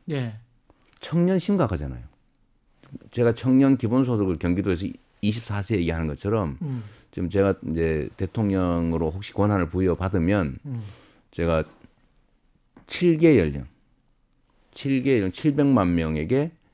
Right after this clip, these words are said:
Speaker 2: 연간 백만 원씩 지급하겠다.
Speaker 1: 예.
Speaker 2: 부분별로 하고 필요하면 장애인,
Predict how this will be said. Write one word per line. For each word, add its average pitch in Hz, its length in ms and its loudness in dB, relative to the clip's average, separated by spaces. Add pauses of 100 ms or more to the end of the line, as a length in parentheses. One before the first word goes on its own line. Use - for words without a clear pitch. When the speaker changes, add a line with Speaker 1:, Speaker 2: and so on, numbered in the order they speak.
(120)
Speaker 2:
연간 92 260 -2
백만 78 260 -2
원씩 73 160 -10
지급하겠다. - 580 -12 (280)
Speaker 1:
예. 110 240 -6 (920)
Speaker 2:
부분별로 104 460 0
하고 65 240 -12 (400)
필요하면 127 300 2
장애인, 78 480 -2